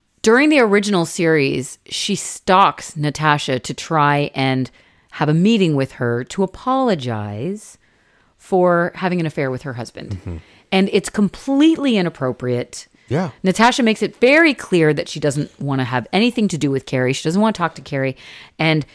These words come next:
Speaker 1: she basically gives her a dressing down at this restaurant when she does meet with her. And she stalks Natasha again
Speaker 2: Yeah.
Speaker 1: to try and talk to her about
Speaker 2: How's
Speaker 1: this.
Speaker 2: Natasha not having a, a restraining order against Carrie on this?
Speaker 1: I think she should get one.
Speaker 2: Seriously.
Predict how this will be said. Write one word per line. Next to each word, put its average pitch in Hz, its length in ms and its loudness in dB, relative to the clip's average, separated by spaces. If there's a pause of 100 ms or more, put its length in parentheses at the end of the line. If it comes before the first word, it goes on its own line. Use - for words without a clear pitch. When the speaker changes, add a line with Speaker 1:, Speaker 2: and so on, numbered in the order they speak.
(140)
Speaker 1:
she 170 400 -4
basically 185 480 2
gives 147 220 0
her 147 120 4
a 127 60 4
dressing 135 400 0
down 120 400 -2
at - 140 -10
this - 180 -8
restaurant 123 400 -6
when 117 120 -4
she - 160 -10
does 113 420 -8
meet 135 260 -4
with 110 140 -8
her. 107 280 -10 (760)
And 214 420 4 (220)
she - 200 -2
stalks 330 400 2
Natasha 311 560 2 (100)
again 285 800 4 (280)
Speaker 2:
Yeah. 127 100 -2
Speaker 1:
to 147 60 2
try 254 240 4
and 254 120 2
talk 285 260 2
to 240 100 2
her 160 220 4
about 156 180 -2
Speaker 2:
How's 170 100 6
Speaker 1:
this. 165 120 4
Speaker 2:
Natasha 175 280 4
not 151 180 2
having 135 300 2
a, 113 160 2
a 110 100 0
restraining 110 440 -2
order 87 260 -2
against 85 320 -6
Carrie 95 320 -2
on 80 140 -10
this? - 260 -10
Speaker 1:
I 131 60 0
think 117 160 0
she - 140 -8
should - 160 -6
get - 200 -4
one. 156 240 -4
Speaker 2:
Seriously. 95 600 -4